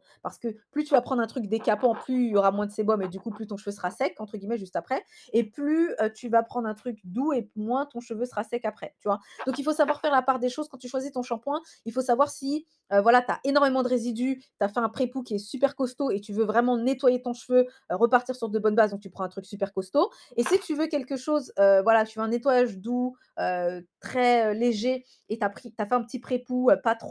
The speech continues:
fort, et cetera, à ce moment-là, tu vas prendre un truc, un, un, un tensioactif qui va être assez, euh, lège-lège, quoi, qui va être assez doux, d'accord ? Ensuite de ça, le shampoing, faut savoir qu'il a un P H qui est entre,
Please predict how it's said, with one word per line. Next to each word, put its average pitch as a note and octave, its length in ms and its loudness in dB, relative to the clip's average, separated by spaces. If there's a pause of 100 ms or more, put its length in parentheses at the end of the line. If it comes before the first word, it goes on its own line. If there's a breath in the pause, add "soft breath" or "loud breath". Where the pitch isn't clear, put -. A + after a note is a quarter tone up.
fort, A#3+ 320 2
et G#3+ 80 -2
cetera, A3 380 -2 (220 loud breath)
à G3+ 80 -4
ce G3+ 60 -12
moment-là, A3+ 160 0
tu - 60 -4
vas - 100 2
prendre B3+ 200 -2
un G#3+ 40 -6
truc, C#4+ 300 -10
un, G3 220 -2
un, G3+ 200 -6
un G3+ 100 -4
tensioactif A3 440 -8
qui - 100 -20
va A3 60 0
être B3 160 -4
assez, B3 380 -2
euh, F3 320 0 (380)
lège-lège, G3 440 0
quoi, E3 140 -8
qui - 100 0
va F#3+ 60 8
être G3 80 0
assez G3+ 180 -4
doux, E3+ 140 -10 (140)
d'accord ? F#3 260 2 (1400 loud breath)
Ensuite E4 360 2
de C4 80 0
ça, B3+ 180 8 (120)
le C#4+ 100 2
shampoing, B3+ 480 -4
faut E4 80 -6
savoir B3 280 -2
qu'il A#3 160 -8
a C#4 80 0
un B3 180 -4
P A#3+ 160 -2
H C#4 340 2
qui A3 240 -8
est C4+ 40 -2
entre, B3 520 -4